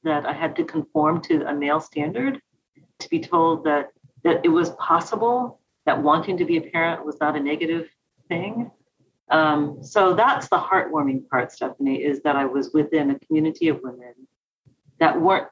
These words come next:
trying to minimize my struggle, right? And to try to tell me that I was just kind of imagining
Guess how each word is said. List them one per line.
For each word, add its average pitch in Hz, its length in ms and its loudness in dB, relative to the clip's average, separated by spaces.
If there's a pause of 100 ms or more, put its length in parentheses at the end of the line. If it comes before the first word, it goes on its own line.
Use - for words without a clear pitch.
(100)
trying 190 380 -2
to 170 80 -6
minimize 175 580 0
my 147 120 -4
struggle, 135 520 -6 (680)
right? 156 240 0
And 151 140 -2
to - 240 -6
try 151 240 2
to - 140 -6
tell 156 180 -2
me 147 280 0
that 147 120 4
I 143 80 2
was 143 120 -4
just 165 280 -2
kind 156 160 0
of - 80 -8
imagining 135 760 -2